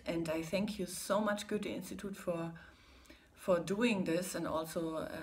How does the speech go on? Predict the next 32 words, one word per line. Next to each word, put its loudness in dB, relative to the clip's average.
I -6
thank -4
the -8
Toronto 2
International 0
Film -2
Festival -4
for -6
making -2
this -6
possible. -4
Also, 6
I 8
heard, 6
or -6
I -2
can -2
read 0
it -4
now, -4
I -4
want -2
to -14
be -6
honest, -4
that, 12
<laughs> -20
that, 4
um, 4
In 12
the 8
Isles 6